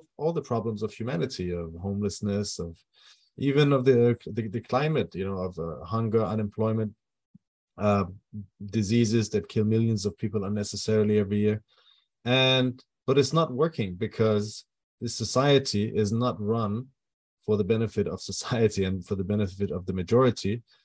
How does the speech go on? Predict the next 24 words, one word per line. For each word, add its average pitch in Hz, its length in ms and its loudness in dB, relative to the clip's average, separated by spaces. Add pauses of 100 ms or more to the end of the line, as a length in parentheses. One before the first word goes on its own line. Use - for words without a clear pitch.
(280)
but 113 120 6
it's 117 160 2
run 131 220 4
for 123 160 2
the 113 80 2
benefit 120 500 0
of 95 140 -10
the 104 60 -2
profit 110 580 2
of 104 140 -2
a 101 40 0
tiny, 120 460 0
tiny 110 540 -4 (200)
little 104 220 -2
minority. 110 580 0
And 101 140 -4
that's 131 220 2
the 120 60 0
same 135 280 2
situation 104 580 -6
in 98 120 -4
Iran 90 360 -6
as 98 220 -6
elsewhere. 107 460 -4